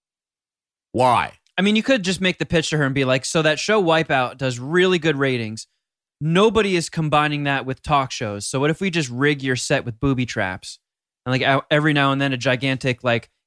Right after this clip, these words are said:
Speaker 2: inflatable hand smacks her in the face.
Speaker 1: Don't you think that a lot of celebrities, they love their job so much that if you said, "Look, uh, it's a pandemic, things have changed, and the, we're gonna take your show away. I'm really sorry, but we're gonna have to cancel everything. Unless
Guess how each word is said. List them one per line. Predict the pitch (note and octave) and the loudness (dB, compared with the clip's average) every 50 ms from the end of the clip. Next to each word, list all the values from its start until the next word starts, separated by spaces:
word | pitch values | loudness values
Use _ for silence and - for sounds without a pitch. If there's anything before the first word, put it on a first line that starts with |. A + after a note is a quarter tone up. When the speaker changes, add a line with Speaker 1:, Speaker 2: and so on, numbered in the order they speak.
| _ - | _ -8
Speaker 2:
inflatable | C3 - - C#3+ C#3 C3 B2+ A#2+ A2+ | -6 -2 0 0 0 2 0 0 0
hand | A#2+ C3 B2+ C3 B2+ B2+ | 0 0 0 0 0 -2
smacks | - - D3 C3 C3 C3 - | -2 -2 0 0 0 0 -2
her | - C3+ | -2 -2
in | B2 B2 | 0 0
the | A#2+ | -2
face. | - - B2+ B2 B2 B2 B2 - - - - _ _ | -2 -2 0 0 0 0 -2 -4 -8 -12 -14 _ _
Speaker 1:
Don't | G3+ A3+ C#4+ D#4+ | 2 4 4 4
you | D4+ A3 | 0 0
think | - - F#3+ F#3+ F#3 - - | 2 2 2 2 2 0 2
that | - E3+ E3 | 2 4 4
a | D3+ | 4
lot | C#3+ C#3 C#3 D3 | 4 2 2 2
of | D3 - | 2 0
celebrities, | - D3 C#3 B2 A#2+ A2+ G#2+ A#2 C3 C3+ C#3 B2+ A2+ G#2 | -4 -4 -4 -4 -4 -2 -2 -2 0 0 0 -2 -2 -2
they | A2+ G#2 G#2 | -2 -2 0
love | A2 A2+ A2+ G#2+ | 0 0 0 0
their | G#2+ A2+ A2 | 0 -2 -2
job | G2+ - - G#2+ G#2 G#2 G2+ | 0 -2 0 0 0 0 -2
so | - - A#2 A2 | 0 0 2 2
much | A2+ A#2 A2+ A2 G#2 - - | 2 2 0 0 -2 -4 -6
that | G#2+ G2+ | -4 -6
if | G2+ - - | -4 -4 -4
you | G#2+ | -6
said, | - - A#2+ A2 G2+ F#2+ | -2 0 0 0 0 2
"Look, | A2 A#2 G#2 - - - - _ _ _ _ _ _ | 2 2 2 0 -4 -14 -20 _ _ _ _ _ _
uh, | G2 F#2+ F2+ F2+ | -2 0 0 0
it's | - - | -2 -4
a | A2 | -6
pandemic, | - - A#2 A#2 A2 G#2+ G#2 G#2+ G#2+ G#2+ G#2+ G#2 G2+ - | -2 0 0 0 0 0 0 0 0 0 -2 -4 -4 -4
things | - A#2 A2 A2 G#2 F#2+ | -4 -2 -2 -2 -2 -4
have | G#2 G2 F#2 - | -6 -6 -6 -6
changed, | - - A#2 G#2 G#2 G2+ G#2 G#2 G#2 G2 F#2 - - - - | -4 0 0 2 2 2 0 -2 -4 -6 -6 -8 -8 -10 -6
and | - F2+ F2+ F2+ F2 F2 E2+ E2+ E2+ F2 F2 E2 D#2+ _ _ | -4 -2 -2 0 0 0 -2 -2 -4 -4 -6 -8 -10 _ _
the, | - F#2 F2 E2+ E2+ E2 E2 D#2+ D#2+ C#2+ - - _ | -4 -2 0 0 0 0 0 -2 -2 -4 -6 -10 _
we're | - G#2 G#2+ | -2 -2 0
gonna | G#2 B2+ A#2+ A#2 | 2 2 2 2
take | G#2+ - B2+ A#2 A#2+ | 2 2 0 0 0
your | - G#2 | -2 -4
show | G2+ - - B2 G#2+ G2+ | -4 0 0 0 2 2
away. | F#2+ F#2 F#2+ F#2+ F#2 F#2 F#2 F#2 F2+ F2+ - _ _ - | 0 0 0 0 0 0 -2 -2 -4 -6 -8 _ _ -6
I'm | F#2+ F#2+ G#2 | -4 -2 -2
really | G#2 G2 F#2+ F#2+ | -2 0 -2 -2
sorry, | - - A2 G2 F#2 | -2 0 0 0 0
but | E2+ F#2+ F#2 | 0 -2 -2
we're | F#2+ | -2
gonna | F#2+ G2 G2 | -2 -2 -4
have | F#2 - | -4 -6
to | - | -8
cancel | - - G#2+ G2+ G2 - - G#2 G2 | -4 -2 0 0 0 0 -2 -2 -2
everything. | F#2 F2 F#2+ F2+ - G2+ F2 F2 F2 - - _ _ - | -2 -2 -4 -6 -4 -4 -4 -4 -4 -8 -12 _ _ -2
Unless | B2 C3 D3+ E3+ G3 G3+ E3+ B2+ - - - - - | 2 4 4 6 6 4 4 0 -4 -8 -10 -10 -12